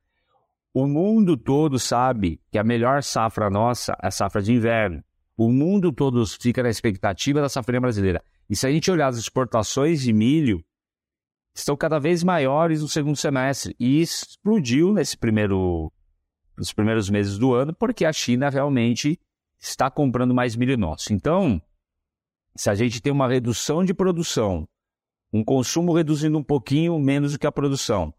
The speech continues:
mas eu tenho uma redução do estoque e somente o Brasil aumentando a produção, realmente a gente vai ter uma demanda mais forte do milho brasileiro.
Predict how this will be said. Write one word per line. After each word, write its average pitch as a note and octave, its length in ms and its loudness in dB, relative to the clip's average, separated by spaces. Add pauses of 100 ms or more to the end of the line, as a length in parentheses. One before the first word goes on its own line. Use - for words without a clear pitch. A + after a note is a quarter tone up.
(260)
mas F#2+ 180 0
eu A2 80 0
tenho B2+ 140 -2
uma C3+ 100 0
redução C3+ 380 -2
do D3 80 2
estoque G#2 520 0
e G#2 80 -2
somente C3+ 540 0
o - 20 -4
Brasil A#2 380 0
aumentando A2 500 0
a B2 40 -2
produção, G2+ 500 -2
realmente B2 400 0
a B2 40 0
gente A#2 200 0
vai A2+ 140 0
ter A#2+ 100 -4
uma A#2 140 2
demanda G#2+ 420 2
mais G#2 240 0
forte F#2 400 -2 (240)
do A2 140 2
milho G2 260 4
brasileiro. F#2+ 480 -2